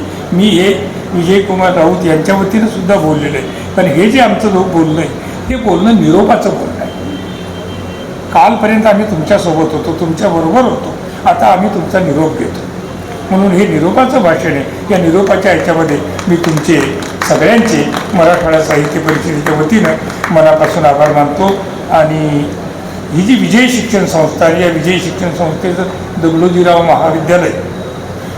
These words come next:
दगडोजीराव महाविद्यालयाच्या प्रांगणात व्या-, विलासराव देशमुख साहित्य नगरी या, या ठिकाणी निर्माण केली. मी काल एक आठवण सांगितली होती,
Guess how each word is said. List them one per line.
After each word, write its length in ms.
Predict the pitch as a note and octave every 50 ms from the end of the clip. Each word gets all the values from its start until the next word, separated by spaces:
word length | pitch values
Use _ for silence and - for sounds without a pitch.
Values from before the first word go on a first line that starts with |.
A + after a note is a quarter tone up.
| - -
दगडोजीराव 560 | E3+ D#3+ E3 F3+ F#3 F#3+ F3 F3+ F3+ F3+ F3+
महाविद्यालयाच्या 680 | E3 C#3+ D#3 E3 E3+ E3 D#3+ F3+ F3+ F3 F3 F3 F#3 F3+
प्रांगणात 440 | F3+ F3+ E3 D#3+ D#3+ E3 F3 F3+ F3+ F3+ - - - - - - -
व्या-, 540 | G3 F#3 F3+ F3+ F3 F3 F3 F3 E3+ F3 E3+
विलासराव 460 | E3 E3 F3+ F3+ F3+ F#3 F#3 F3+ F3+
देशमुख 340 | F3+ F3 E3 E3+ - F#3 F3+
साहित्य 460 | - - F#3+ E3+ D#3 F3+ F3 - G#3+
नगरी 520 | F3+ F3+ E3 D3+ F#3 A3+ B3 G3 - - - - - - -
या, 100 | F#3+ E3+
या 240 | E3+ - F3+ F3 E3+
ठिकाणी 540 | - - D#3+ - E3+ D#3+ E3+ E3 D#3 E3 E3
निर्माण 300 | D#3+ D#3 D#3+ D#3+ D#3+ D#3+
केली. 220 | D#3 F3 D#3+ E3+
मी 180 | F3 F#3 F#3+ F#3+ F3 - - - -
काल 120 | F#3+ E3+ F3+
एक 140 | F#3 F#3 F#3
आठवण 260 | F3 D#3 F3+ G3+ G3+
सांगितली 440 | - G3 A#3+ C4+ E4 D#4+ - A#3 F#3
होती, 180 | D#3+ D3+ -